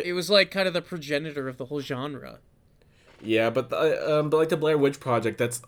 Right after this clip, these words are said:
Speaker 2: was pretty low key. Like, it, you know, like, this whole, like, low budget thing, and then you make a lot of money. Um, and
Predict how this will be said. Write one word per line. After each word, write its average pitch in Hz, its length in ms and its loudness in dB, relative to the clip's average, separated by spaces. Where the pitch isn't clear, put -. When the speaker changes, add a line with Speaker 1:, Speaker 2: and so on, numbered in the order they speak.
Speaker 2:
was 131 220 0
pretty 156 380 -2
low 113 400 4
key. 110 480 -6
Like, 104 240 -2
it, 117 240 -2
you 139 140 -2
know, 135 120 0
like, 131 160 2
this 123 120 -4
whole, 143 220 2
like, 123 200 0
low 117 300 2
budget 110 460 -2
thing, 123 240 -2
and 107 80 -4
then 110 100 -2
you 110 80 -2
make 107 180 -4
a 104 60 -4
lot 98 160 -2
of 92 100 -10
money. 87 440 -6
Um, 92 400 -6
and 120 320 -2